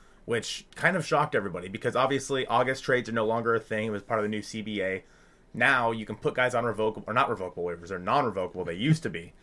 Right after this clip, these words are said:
<clears throat> And then someone can claim them and they just have them.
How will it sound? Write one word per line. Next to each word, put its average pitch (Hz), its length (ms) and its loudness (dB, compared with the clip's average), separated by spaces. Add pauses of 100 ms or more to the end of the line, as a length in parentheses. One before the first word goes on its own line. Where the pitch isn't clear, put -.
(540)
<clears throat> - 40 0 (340)
And 107 500 0 (680)
then 113 580 -4 (600)
someone 135 280 0
can 110 120 -6
claim 143 280 0
them 98 140 0
and 98 100 -4
they 98 80 -2
just 90 180 -8
have 117 220 4
them. - 140 -14